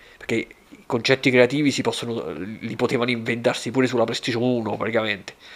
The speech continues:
Invece con le, la grafica nuda e cruda, quella è basata su, su tecnologie nuove.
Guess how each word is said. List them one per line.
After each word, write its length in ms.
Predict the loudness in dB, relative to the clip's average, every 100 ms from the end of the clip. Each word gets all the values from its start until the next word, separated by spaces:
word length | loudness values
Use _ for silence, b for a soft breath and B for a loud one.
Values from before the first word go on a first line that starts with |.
| B B B B
Invece 280 | -4 0 0
con 200 | 0 -2
le, 800 | -8 -12 -8 -4 -2 0 -2 -4 -8 -8 -8 -10 -10
la 180 | -6 0
grafica 420 | 4 4 4 2
nuda 300 | 2 2 2
e 140 | 0 0
cruda, 580 | 2 2 4 2 2 -2
quella 260 | 0 2
è 100 | 2
basata 420 | 0 -4 -4 -4 -6
su, 180 | -8 -12 -20 -20
su 400 | -14 -6 -4 -4 -8 B B B _ _
tecnologie 580 | -4 -2 -2 -2 0 0
nuove. 440 | 2 0 -2 -12